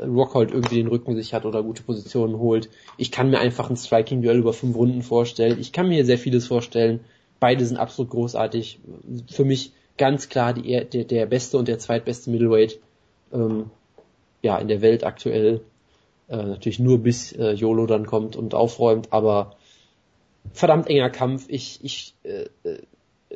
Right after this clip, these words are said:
gehe stin-, ständig hin und her. Am Ende sage ich wieder, es gibt den Upset. Luke Rockhold wird neuer Champion per Decision.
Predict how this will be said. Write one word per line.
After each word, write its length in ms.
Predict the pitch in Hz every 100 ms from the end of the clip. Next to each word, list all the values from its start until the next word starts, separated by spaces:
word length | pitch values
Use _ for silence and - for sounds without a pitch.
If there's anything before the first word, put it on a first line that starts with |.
| - 78 131 135 120
gehe 180 | 120 135
stin-, 380 | 131 - 139 135
ständig 320 | - 135 127
hin 100 | 139
und 160 | 127 117
her. 140 | 127
Am 120 | 117 113
Ende 200 | 120 120
sage 340 | 113 117 120
ich 300 | 117 120 120
wieder, 500 | 117 131 120 117 120 _
es 100 | -
gibt 180 | 139 -
den 100 | 113
Upset. 540 | 104 - 120 110 - - _ _
Luke 200 | 135 123
Rockhold 340 | 110 104 110 104
wird 120 | 104
neuer 180 | 101 95
Champion 460 | - 98 98 95
per 140 | 95 95
Decision. 400 | 95 101 -